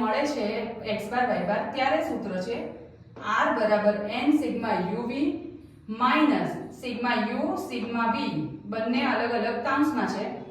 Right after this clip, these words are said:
એટલે કે ગુણાકારના સંબંધથી જોડાયેલા છે. છેદમાં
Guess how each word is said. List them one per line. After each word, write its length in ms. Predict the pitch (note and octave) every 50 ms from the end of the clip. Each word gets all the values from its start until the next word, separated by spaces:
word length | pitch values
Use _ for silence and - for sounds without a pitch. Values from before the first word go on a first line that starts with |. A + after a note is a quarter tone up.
| - - -
એટલે 160 | A3+ A#3+ B3+ B3+
કે 100 | C4+ C4+ C4 C4
ગુણાકારના 520 | C4 C#4 B3+ A#3 G#3+ G#3+ G#3 A3+ B3 -
સંબંધથી 460 | - - F#3 G3 G3+ - D4 D4+ C#4+
જોડાયેલા 500 | E4 D#4 - - - D#3 D#3+ D3+ D3 D3
છે. 140 | D3 - D3+ - - - - - - - - _ - - _ _ _
છેદમાં 680 | - - C#4 C4 C4 C4+ C#4 C4+ C4+ C4+ D4 F4 F4